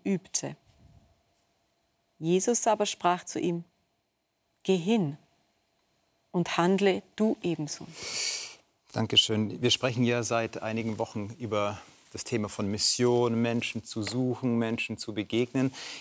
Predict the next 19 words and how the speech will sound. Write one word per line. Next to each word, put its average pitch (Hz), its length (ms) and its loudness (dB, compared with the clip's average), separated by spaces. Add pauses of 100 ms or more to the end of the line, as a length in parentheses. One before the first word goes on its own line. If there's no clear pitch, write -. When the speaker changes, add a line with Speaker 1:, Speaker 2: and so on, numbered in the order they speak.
Speaker 2:
Hier 113 160 2
begegnet 117 540 2
Jesus 127 500 4 (400)
einem 110 240 4
Schriftgelehrten 135 720 2
oder 113 100 0
umgekehrt, 131 440 0
ein 104 80 -2
Schriftgelehrter 120 800 0 (120)
begegnet 113 500 0
Jesus. 139 540 2 (460)
Jesus 120 240 4
erzählt 143 360 6
ja 156 40 2
noch 117 140 -2
eine 110 160 -2
Geschichte - 500 0
über 135 320 4
Begegnungen. 139 840 2